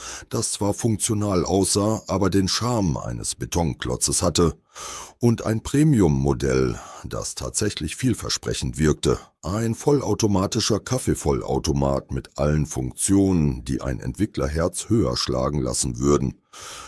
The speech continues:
Ich klickte auf das Premium-Modell und wurde prompt mit einer Preisangabe begrüßt, die mich blinzeln ließ. War das ein Tippfehler? Hatte jemand versehentlich eine Null zu viel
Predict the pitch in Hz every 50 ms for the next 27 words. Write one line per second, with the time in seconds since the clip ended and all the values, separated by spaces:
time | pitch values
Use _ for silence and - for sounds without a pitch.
0 | - _ _ _ 113 113 - - - - 117 120 123 - _ - 127 - 110 113
1 | - - - 113 104 - - - - 98 104 120 120 107 92 85 82 82 80 85
2 | 87 80 90 104 107 117 101 - 107 101 90 101 101 92 90 - - - 104 110
3 | 120 117 117 _ 73 71 - - - - 65 62 58 57 - - - - - -
4 | 156 - - - 73 76 69 64 64 62 62 65 69 71 80 69 - 80 95 110
5 | 117 - - - - - - - 73 69 69 80 92 - - _ 85 107 123 131
6 | 120 - - 67 67 67 65 65 67 73 71 67 - - - - _ _ _ _
7 | _ _ _ _ _ _ _ _ _ _ _ _ 62 62 62 64 62 64 65 -
8 | - - 64 65 62 - - 120 - - - - 98 95 92 87 78 71 67 -
9 | _ _ _ _ _ - - - - - - _ - 104 107 - - 131 117 120
10 | 127 131 131 127 127 120 - - 104 92 82 90 98 113 131 135 131 - - 90
11 | 78 - - - 76 73 71 67 64 67 73 87 101 117 131 147 151 - - -
12 | 98 - - 85 73 60 52